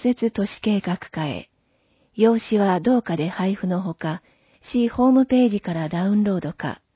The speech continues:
五月三十一日火曜締め切り。令和四年度有料運転者の自主申請。問い合わせ、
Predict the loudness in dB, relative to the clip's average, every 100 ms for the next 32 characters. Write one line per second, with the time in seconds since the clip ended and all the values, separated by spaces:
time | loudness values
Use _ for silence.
0 | _ _ _ _ _ _ _ _ _ _
1 | 4 4 4 0 0 4 4 2 0 0
2 | 0 0 0 -2 -4 -4 -6 -2 0 0
3 | -4 -4 -6 -4 -6 -6 -10 _ _ _
4 | _ _ _ _ _ _ _ _ _ _
5 | _ _ _ _ _ _ _ _ _ _
6 | _ -4 2 2 2 -2 -4 -2 0 0
7 | -2 -4 -8 -8 -2 2 2 4 2 2
8 | 2 0 2 0 0 -4 -6 -6 -6 -6
9 | -4 -4 -2 -2 -2 -8 -8 -8 -14 -18
10 | _ _ _ _ _ _ _ _ -4 0
11 | 2 2 0 -4 -4 -4 -4